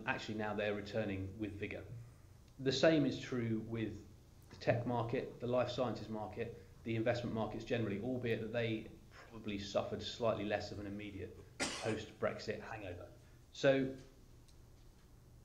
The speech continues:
I guess one of the messages there, one, you know, the pound is lower than it has been for some time. So if you're looking to invest in an overseas market and the U K is on your list, now's not a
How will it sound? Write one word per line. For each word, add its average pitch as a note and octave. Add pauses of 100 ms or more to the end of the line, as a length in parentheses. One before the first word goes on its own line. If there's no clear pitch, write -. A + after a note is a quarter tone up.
(100)
I C3+
guess C#3+
one C3+
of C3
the B2+
messages A2
there, A2
one, C#3 (240)
you C3
know, A2 (380)
the B2+
pound C3
is D3
lower A2
than G2+
it G2
has A2+
been G2+
for F#2+
some G2
time. G2
So G#2
if A2
you're A2+
looking A2+
to G2+
invest G#2
in G2
an G2+
overseas G2
market G2 (440)
and G2+
the G2+ (120)
U -
K G#2+
is G2+
on G#2
your G2
list, G2+ (260)
now's A2+
not A2
a G#2